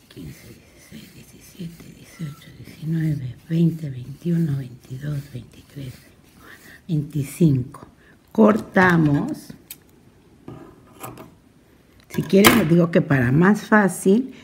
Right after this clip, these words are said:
lo pueden hacer con una tarjetita o un, cortamos dos tiritas.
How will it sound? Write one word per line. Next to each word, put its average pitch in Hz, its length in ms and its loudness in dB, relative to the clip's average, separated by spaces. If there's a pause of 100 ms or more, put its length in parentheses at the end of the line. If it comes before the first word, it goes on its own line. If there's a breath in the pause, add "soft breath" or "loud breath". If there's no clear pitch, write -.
(160 loud breath)
lo 151 100 -6
pueden 160 300 -2
hacer 143 300 -4
con 147 200 -2
una 143 300 -2
tarjetita 156 840 -6
o 139 160 -6
un, 135 340 -4 (480 soft breath)
cortamos 147 680 4
dos 190 300 0
tiritas. 180 960 0